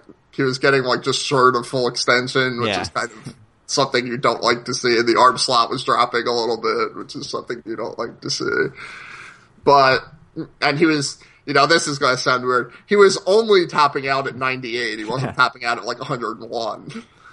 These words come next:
Speaker 1: So, I, you know, I assume he's fine. I
Speaker 2: But at, at the, at the same time, you assume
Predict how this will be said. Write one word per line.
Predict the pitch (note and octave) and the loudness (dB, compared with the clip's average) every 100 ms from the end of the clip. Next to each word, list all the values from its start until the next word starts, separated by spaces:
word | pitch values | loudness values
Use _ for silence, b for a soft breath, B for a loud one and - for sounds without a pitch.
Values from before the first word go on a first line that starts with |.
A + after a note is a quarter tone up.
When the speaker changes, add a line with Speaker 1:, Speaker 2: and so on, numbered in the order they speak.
| b b b - | b b b -12
Speaker 1:
So, | - B2+ A#2 A2+ B2+ B B B B _ _ _ _ _ _ _ _ _ _ _ _ _ _ _ _ | -4 0 2 2 -2 B B B B _ _ _ _ _ _ _ _ _ _ _ _ _ _ _ _
I, | A3+ A3 - - | -4 -4 -8 -18
you | B3 C#4 | -6 2
know, | G#3 G3+ | 6 6
I | F#3 G3+ G#3 F#3+ F3+ - | 6 6 4 2 -6 -4
assume | E3+ G3 F#3 G3 | 0 4 2 2
he's | G#3 G#3+ G3 | -2 -2 0
fine. | G#3 G3 G3+ A3 A#3+ B3+ A#3+ - - | 4 6 8 6 2 -2 -8 -14 -2
I | C3+ C3+ C3+ C#3 C#3+ C3+ C3 - | 4 6 6 6 2 -2 -6 -16
Speaker 2:
But | - | -6
at, | E3 F#3 E3 | -4 -2 -2
at | F3 E3+ | -4 -4
the, | C#3+ _ _ _ _ _ _ _ _ _ _ _ _ _ _ _ _ - | -6 _ _ _ _ _ _ _ _ _ _ _ _ _ _ _ _ -10
at | C3 | -8
the | C3+ | -6
same | - D3+ C#3+ | -4 -4 -4
time, | A2+ F#2+ F2+ | -6 -6 -4
you | G2+ | -4
assume | A2+ - C#3 C3+ B2+ A#2+ A2+ | -4 -2 0 2 0 -2 -6